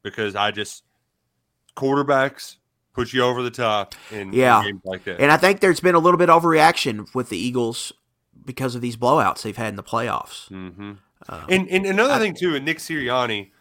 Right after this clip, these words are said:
Speaker 1: like, he's been good, but is he, is he gonna outcoach Andy Reid? No, no.
Speaker 2: Yeah, yeah. Uh, that, like, the Eagles are really good. They've had an awesome year.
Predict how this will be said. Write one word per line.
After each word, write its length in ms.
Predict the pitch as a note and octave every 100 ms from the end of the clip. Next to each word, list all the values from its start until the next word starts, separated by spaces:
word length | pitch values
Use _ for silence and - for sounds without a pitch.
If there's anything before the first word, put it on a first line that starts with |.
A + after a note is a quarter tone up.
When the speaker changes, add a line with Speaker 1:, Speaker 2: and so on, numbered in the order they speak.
| _ -
Speaker 1:
like, 120 | B2
he's 200 | A3+ A3
been 220 | B3+ F#3+
good, 520 | D#3 F3 D#3 A#2 A2+ _ _ _ _ _ _ _ -
but 140 | G3
is 220 | - D#3+
he, 380 | G3+ G#3+ G3+ - _ _ _ _
is 60 | -
he 60 |
gonna 300 | G#3+ G3+ D#3 A2+
outcoach 520 | D3+ - D3 D#3+ C#3
Andy 180 | D3+ A#2+
Reid? 340 | G#2+ D3 E3 _ _ _ _ _ _ _ _
No, 220 | B3+ - _ _ _ _ _ _ _ _
no. 200 | F#3+ A#2 _ - -
Speaker 2:
Yeah, 240 | C#3+ A#2 - _ _ - _
yeah. 240 | - E3+ F2+
Uh, 600 | B1+ D#3+ D#3+ C#3+ A2 D2 _ _ _ _ _ _ _ _ _ _ _ _ _ _ _ -
that, 220 | G3+ F#3
like, 140 | E3 C#3
the 60 | F#3+
Eagles 240 | C4+ C3
are 40 | A#2
really 260 | A#2 F#2+
good. 300 | E2+ D2 G1+ _ -
They've 260 | B2+ C3+
had 160 | C3+ A#2
an 100 | A2
awesome 400 | C3+ E3 - B2+
year. 400 | A#2+ A#2 A2+